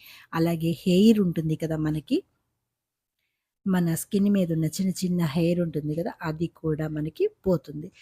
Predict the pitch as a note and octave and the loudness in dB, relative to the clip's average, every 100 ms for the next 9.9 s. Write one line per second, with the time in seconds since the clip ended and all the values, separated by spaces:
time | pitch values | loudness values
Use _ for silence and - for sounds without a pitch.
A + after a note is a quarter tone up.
0 | - - - G#3 G#3 F#3 F3 D#3+ D#3 F3 | -20 -20 0 2 4 2 -2 -2 -2 2
1 | G#3 A3+ F3+ D#3+ E3 E3 E3 - D#3+ G#3+ | 2 2 2 0 0 -2 -4 -4 -4 -4
2 | - E3 D3+ D#3 D#3 D3+ D3+ E3+ - D3+ | -6 -8 -4 -6 -6 -6 -4 -4 -4 -6
3 | - D#3 D3 D3 F#3+ F#3 D#3+ D#3 D#3+ D#3+ | -6 -8 -6 -6 -6 0 2 2 0 -2
4 | E3 E3+ - _ - _ E3+ E3 D#3+ F3 | -4 -6 -18 _ -20 _ 2 2 2 2
5 | F3 - G3+ G3 F#3 F3 D#3+ D#3 - D#3+ | 2 4 2 2 0 0 -2 -4 -6 -6
6 | D3+ D3+ D3+ D3 D3+ A#3+ - F#3+ F3+ D#3 | -4 -4 -2 -2 0 -2 0 -2 0 2
7 | D#3+ E3+ F3 F3+ E3+ D#3 D#3+ D#4 A3+ D3+ | 2 4 4 2 0 -2 -2 -4 -4 -6
8 | D#3 D#3+ D#3 D#3 E3+ D#3 D#3 - E3 D#3 | -4 -2 0 4 4 6 6 6 6 -6
9 | D#3+ D#3+ - A3+ - F3+ E3+ - E3 | -8 -8 -12 -14 -10 -10 -8 -6 -6